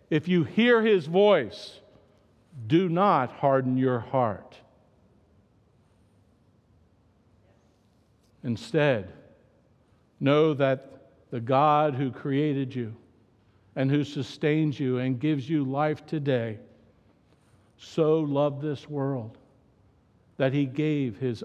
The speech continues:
only begotten Son, that whoever believes in him should not perish, but have eternal life.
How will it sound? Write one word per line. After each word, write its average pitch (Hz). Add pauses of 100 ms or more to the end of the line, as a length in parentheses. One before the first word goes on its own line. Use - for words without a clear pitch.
only 147
begotten 139
Son, 127 (920)
that 139
whoever 139
believes 131
in 110
him 107 (840)
should 110
not 113
perish, 107 (1120)
but 104
have 104
eternal 98
life. 98